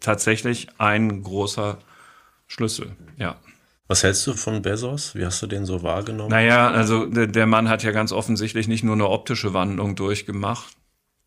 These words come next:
Speaker 1: Der war damals auch noch mit einer anderen Frau verheiratet. Ich hab den zur Jahrtausendwende in Seattle an einem Schreibtisch gesprochen, den er sich selber gebaut hatte,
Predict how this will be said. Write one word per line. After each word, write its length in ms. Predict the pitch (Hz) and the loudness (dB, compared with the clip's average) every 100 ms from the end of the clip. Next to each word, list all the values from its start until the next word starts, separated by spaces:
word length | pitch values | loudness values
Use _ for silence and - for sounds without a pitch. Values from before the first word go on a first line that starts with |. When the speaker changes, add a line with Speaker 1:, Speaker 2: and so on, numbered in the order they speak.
| - | -6
Speaker 1:
Der 120 | 101 | 2
war 120 | 98 | 2
damals 380 | 98 98 98 95 | 4 2 2 0
auch 100 | 98 | 0
noch 100 | 101 | 0
mit 160 | 98 87 | 0 0
einer 140 | 92 | 0
anderen 240 | 101 95 | 0 -2
Frau 240 | 92 95 107 | -4 -2 -2
verheiratet. 800 | - 98 95 92 95 95 - 107 - _ _ _ _ _ _ _ _ _ | -2 -4 -2 -2 -4 -6 -10 -14 -16 _ _ _ _ _ _ _ _ _
Ich 180 | 123 151 | 4 8
hab 200 | 131 - | 6 6
den 180 | 120 120 | 4 4
zur 140 | 120 | 4
Jahrtausendwende 1300 | 110 104 107 107 113 117 107 107 110 107 104 101 87 | 4 4 4 4 4 0 0 0 2 2 2 0 -2
in 440 | 104 101 95 95 | -4 -2 -4 -4
Seattle 640 | 90 - 104 107 104 107 98 | -4 0 2 2 2 2 2
an 160 | 104 | 2
einem 360 | 92 101 101 98 | 2 0 0 -2
Schreibtisch 720 | - 107 107 - 107 - - _ _ _ _ | 2 2 2 0 -2 -2 -4 _ _ _ _
gesprochen, 580 | 113 - 101 101 - 107 | -4 -2 2 2 2 0
den 120 | 101 | 2
er 120 | 101 | 0
sich 160 | 98 101 | 0 0
selber 340 | 101 104 107 | 2 4 2
gebaut 500 | 101 95 98 113 - | 2 0 2 2 2
hatte, 360 | 117 113 120 | -4 -2 -4